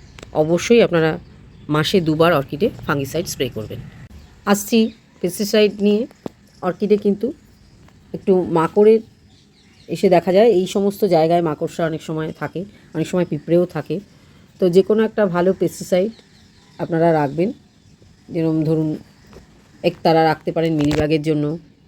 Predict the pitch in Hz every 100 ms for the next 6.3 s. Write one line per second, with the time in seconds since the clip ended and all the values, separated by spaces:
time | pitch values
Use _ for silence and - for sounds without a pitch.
0 | _ - 165 - 170 156 147 - 151 143
1 | 147 160 - - - 175 180 208 202 185
2 | 185 180 233 - 160 160 180 180 170 170
3 | 151 143 151 - - - 165 - 151 151
4 | 147 151 - - - 147 - 143 151 165
5 | - - - - 139 139 170 170 135 -
6 | 127 113 107